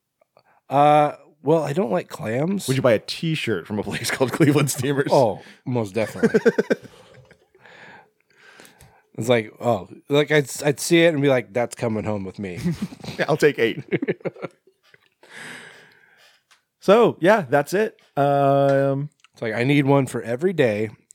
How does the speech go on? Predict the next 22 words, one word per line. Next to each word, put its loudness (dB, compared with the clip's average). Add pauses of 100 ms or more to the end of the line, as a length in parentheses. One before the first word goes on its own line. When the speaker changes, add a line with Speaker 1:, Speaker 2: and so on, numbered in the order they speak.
Speaker 1:
and -2
I 0
need 0
one 4
f-, -10
to 2
wear 2
while 4
I'm 2
washing 2
the 0
other -2
ones. -4 (240)
Speaker 2:
Yeah, 2 (140)
makes -4
sense. -6 (340)
Speaker 1:
Yeah. -10 (420)
Speaker 2:
One 2
in 2
every 2
color. 2 (480)
Speaker 1:
Exactly. -12